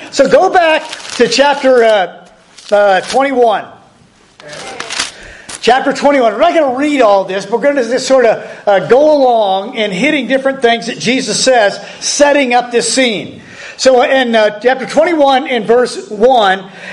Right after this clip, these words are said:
it says, "As they approach Jerusalem." So, okay, here's the setting. They're coming into Jerusalem at this time. They came,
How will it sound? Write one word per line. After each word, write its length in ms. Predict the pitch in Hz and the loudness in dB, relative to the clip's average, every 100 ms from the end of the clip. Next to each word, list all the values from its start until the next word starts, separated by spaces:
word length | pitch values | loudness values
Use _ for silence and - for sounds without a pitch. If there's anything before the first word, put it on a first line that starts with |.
| - | 0
it 120 | 220 | 0
says, 580 | 226 240 226 214 - - - - | 2 4 2 0 -10 -20 -16 -4
"As 160 | 254 202 | -2 2
they 180 | 262 | 2
approach 580 | 240 233 - 302 349 - | 0 -2 2 2 0 -4
Jerusalem." 800 | 180 240 247 285 254 - 226 147 | -4 0 2 2 0 -2 -2 -2
So, 280 | 143 220 196 202 | 0 2 2 0
okay, 240 | 214 240 170 | 0 0 0
here's 260 | 202 269 | -2 -4
the 80 | 254 | -6
setting. 440 | 226 285 254 185 143 | -2 0 0 0 -2
They're 120 | 165 | -4
coming 580 | 160 - 285 302 285 302 | -2 0 2 2 0 0
into 380 | 262 277 262 | 0 0 -2
Jerusalem 720 | 233 233 214 208 214 202 185 - - - | -2 0 0 0 -2 -2 -2 -4 -12 -2
at 160 | 202 202 | 0 2
this 180 | 208 | 0
time. 300 | 220 226 196 | 2 2 2
They 100 | 160 | -2
came, 400 | 185 220 226 220 | -2 -2 -2 -4